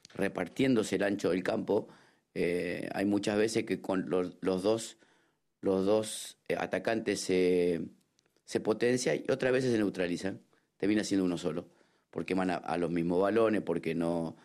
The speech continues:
no se ayudan, porque no, no se conectan. Bueno, se tendrán que empezar a conectar en los entrenamientos para ver realmente si nos da la posibilidad de que jueguen juntos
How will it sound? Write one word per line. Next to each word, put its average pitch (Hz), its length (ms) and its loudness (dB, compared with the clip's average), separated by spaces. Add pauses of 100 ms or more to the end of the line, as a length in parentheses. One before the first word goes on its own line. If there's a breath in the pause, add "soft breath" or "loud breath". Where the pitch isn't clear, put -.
(160 loud breath)
no 95 120 -2
se 90 120 0
ayudan, 95 420 2
porque 80 320 -4
no, 82 520 -2 (340 soft breath)
no 87 200 -2
se 87 120 -8
conectan. 90 600 -4 (440 soft breath)
Bueno, 95 240 -2 (460)
se 92 120 -6
tendrán 98 360 0
que - 80 0
empezar 107 360 0
a 107 240 0
conectar 101 380 -2
en 113 80 2
los 110 140 2
entrenamientos 113 480 0
para 101 180 0
ver 107 140 4
realmente 113 400 2
si 107 320 0 (400 loud breath)
nos 101 200 2
da 127 140 2
la 101 160 2
posibilidad 104 400 2
de 101 100 2
que 101 80 -2
jueguen 101 300 2
juntos 107 460 2